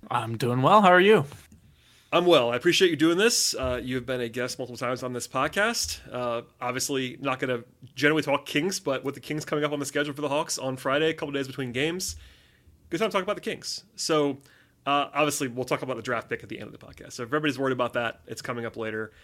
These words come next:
Speaker 2: We're, we're thirty games-ish in on both sides. The Kings are currently in the playoffs.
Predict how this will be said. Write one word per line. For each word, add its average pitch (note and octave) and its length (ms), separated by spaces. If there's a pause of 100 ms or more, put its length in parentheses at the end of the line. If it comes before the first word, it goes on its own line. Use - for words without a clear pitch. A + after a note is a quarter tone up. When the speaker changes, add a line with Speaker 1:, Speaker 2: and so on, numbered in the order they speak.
(300)
Speaker 2:
We're, E3 300
we're D3+ 180
thirty F3 340
games-ish E3 600
in D#3 240
on D3 160
both D3 180
sides. C#3+ 400
The D3+ 100
Kings D3 360
are C#3 120
currently D#3 480
in D#3+ 60
the F3 80
playoffs. D#3+ 600